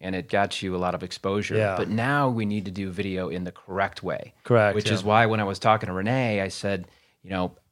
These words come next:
Speaker 1: it's not se-, I'm not a young guy anymore, so it's not second nature to me.
Speaker 2: Yeah.
Speaker 1: So we need to figure this thing out quickly. Who's my go-to person? And he immediately said you.
Speaker 2: And yeah, you're spot on. Like, the novelty of video is gone, right?
Speaker 1: Right.
Speaker 2: There's a ton of content out there. There's,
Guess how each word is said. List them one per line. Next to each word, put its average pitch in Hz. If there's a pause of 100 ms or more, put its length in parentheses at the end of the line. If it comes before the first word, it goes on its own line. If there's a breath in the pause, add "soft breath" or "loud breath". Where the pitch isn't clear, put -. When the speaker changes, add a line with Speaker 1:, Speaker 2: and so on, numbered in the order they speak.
Speaker 1:
it's -
not 98
se-, -
I'm 101
not 98
a 101
young 98
guy 90
anymore, 90
so -
it's -
not 104
second 92
nature 113
to -
me. 87
Speaker 2:
Yeah. 107
Speaker 1:
So 110
we 113
need 120
to 104
figure 107
this 95
thing 98
out 101
quickly. 104
Who's 139
my 113
go-to 110
person? 90
And 85
he 92 (280)
immediately 101 (240)
said 87
you. 107 (120)
Speaker 2:
And 123
yeah, 139
you're 117
spot 120
on. 113
Like, 104 (240)
the 117
novelty 127
of 110
video 117
is 101
gone, 87 (180)
right? 101
Speaker 1:
Right. 98
Speaker 2:
There's 113
a 104
ton 127
of 117
content 107
out 95
there. 92
There's, 95